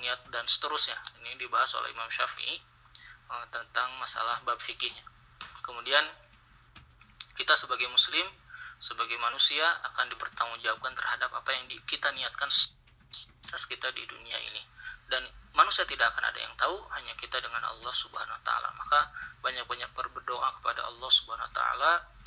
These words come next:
agar terus meluruskan niat kita, meluruskan, eh, hati kita di atas din ini, dan tidak menyibukkan diri kita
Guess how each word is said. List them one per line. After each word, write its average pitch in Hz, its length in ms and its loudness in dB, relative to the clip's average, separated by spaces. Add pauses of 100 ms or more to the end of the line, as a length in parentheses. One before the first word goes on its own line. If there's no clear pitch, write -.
(240)
agar 123 200 -8 (100)
terus - 260 -8
meluruskan 123 540 0 (640)
niat 127 240 -6
kita, 139 320 0
meluruskan, 117 520 -2 (380)
eh, 117 720 -12 (140)
hati - 320 2
kita 139 340 0
di - 80 -6
atas - 320 -2
din 123 160 -12
ini, 123 320 -2 (540)
dan 127 240 -4
tidak 131 240 -2
menyibukkan 131 560 -6
diri 123 240 -6
kita 127 160 -6